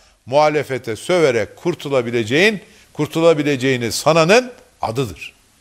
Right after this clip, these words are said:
Biz ülkemize tüm bu kötülükleri yapanlardan tarih, ülkemize tüm bu kötülükleri yapanlar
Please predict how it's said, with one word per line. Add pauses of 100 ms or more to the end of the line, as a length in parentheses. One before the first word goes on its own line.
(2000)
Biz
ülkemize
tüm
bu
kötülükleri
yapanlardan (680)
tarih, (640)
ülkemize
tüm
bu
kötülükleri
yapanlar